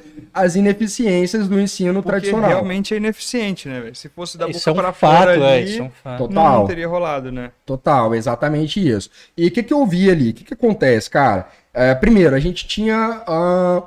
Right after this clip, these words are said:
Speaker 1: vários, ah, alunos que eles pagavam mais pra gente, o ticket médio era maior de aulas particulares, eles estudavam por mais tempo e a taxa de cancelamento,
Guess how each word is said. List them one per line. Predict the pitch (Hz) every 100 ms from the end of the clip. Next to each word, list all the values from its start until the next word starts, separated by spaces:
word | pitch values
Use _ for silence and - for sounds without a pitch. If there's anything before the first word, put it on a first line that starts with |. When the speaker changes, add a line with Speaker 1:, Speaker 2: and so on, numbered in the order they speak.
| -
Speaker 1:
vários, | 127 156 196 208 220 220 196 - _ _ _
ah, | 147 139 143 143
alunos | 151 170 208 202 -
que | 170
eles | 160
pagavam | - 170 156 156 190 208
mais | 160 135 156 214 - - _
pra | - 120
gente, | 117 135 - -
o | -
ticket | 147 -
médio | 147 143
era | 143
maior | 135 127 113 135
de | 143
aulas | 131 123 -
particulares, | 113 - 113 110 127 175 - _ -
eles | 127 151
estudavam | 151 180 151 208 233
por | 214 185
mais | 170 156
tempo | - 127 147 - 160
e | 175
a | 151
taxa | 156 151 175
de |
cancelamento, | - 175 190 170 160 151 185 196